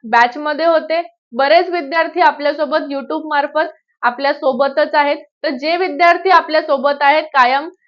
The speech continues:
आम्हाला सपोर्ट करत असतात, या सगळ्या विद्यार्थ्यांसाठी टिक्कर मराठी सज्ज झालेली आहे. तर टिक्कर मराठीने तुमच्यासाठी आणलेली आहे, तुमच्या रिव्हिजन साठी आणलेली आहे एक नवीन बॅच, जिचं नाव आहे रॅपिड फायर बॅच.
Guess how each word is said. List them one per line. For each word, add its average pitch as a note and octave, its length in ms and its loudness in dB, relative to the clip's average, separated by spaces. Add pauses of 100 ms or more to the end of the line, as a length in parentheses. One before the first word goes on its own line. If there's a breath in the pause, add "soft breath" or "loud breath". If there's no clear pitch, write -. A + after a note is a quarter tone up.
(160 soft breath)
आम्हाला C#4 440 2 (220)
सपोर्ट D#4+ 440 2
करत E4+ 340 2
असतात, D#4+ 340 0 (100)
या C4+ 160 2
सगळ्या C4+ 400 -2
विद्यार्थ्यांसाठी D#4 840 -4
टिक्कर C#4 380 -6
मराठी C4+ 420 -2
सज्ज B3 320 -6
झालेली C#4 420 -2
आहे. C#4 220 0 (360)
तर B3+ 40 -6
टिक्कर C4+ 380 -6
मराठीने C#4 460 -6
तुमच्यासाठी E4 680 -2
आणलेली B3 400 -2
आहे, G#3+ 220 -8
तुमच्या C#4 460 -4
रिव्हिजन D4 640 -2
साठी E4+ 280 0
आणलेली B3 440 -4
आहे A#3 200 -6 (140)
एक C4+ 140 -12
नवीन B3 480 -6
बॅच, G#3+ 220 -4 (320)
जिचं C4 360 -6
नाव A3 220 -6
आहे B3 280 -2
रॅपिड A#3 500 -6 (100)
फायर G#3 360 -2
बॅच. G3 300 -10